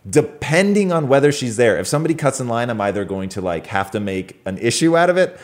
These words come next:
or I'm totally gonna let it go. So it is utterly fascinating for, to, to see how your brain, like, categorizes those situations. So to bring it back around to joy,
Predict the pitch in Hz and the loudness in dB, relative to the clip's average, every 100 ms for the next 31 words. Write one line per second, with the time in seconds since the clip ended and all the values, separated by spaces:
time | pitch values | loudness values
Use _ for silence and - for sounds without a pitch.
0 | - - 135 123 135 131 123 117 110 101 | -6 0 2 2 0 2 2 2 0 0
1 | 95 82 80 53 - _ - - - _ | -2 -2 -8 -10 -18 _ -20 -20 -20 _
2 | - 139 120 - 117 110 - _ _ _ | 2 4 4 2 0 0 -4 _ _ _
3 | - 117 123 113 104 92 92 92 87 82 | -4 0 2 0 -2 -2 -2 -4 -8 -10
4 | 76 95 92 87 80 - - - 104 67 | -10 -4 -2 -2 -4 -10 -10 -2 -2 -4
5 | - 104 - - 131 127 101 104 98 98 | -8 -6 -4 -2 -2 -2 -2 -2 -2 -4
6 | 85 92 95 95 95 92 87 - 82 82 | -6 -6 -6 -4 -4 -6 -8 -8 -8 -8
7 | 78 _ _ _ _ _ _ _ _ - | -8 _ _ _ _ _ _ _ _ -8
8 | 113 113 117 101 95 87 87 90 85 78 | -4 -2 -2 -2 -2 -2 -4 -6 -10 -8
9 | 85 85 - 82 85 78 73 64 65 - | -6 -6 -6 -12 -8 -8 -8 -12 -10 -4
10 | 87 82 78 - 90 107 110 80 90 85 | 0 -2 -4 -10 -8 -6 -6 -6 -6 -6
11 | 92 90 85 98 107 131 117 | -8 -8 -10 -10 -4 0 0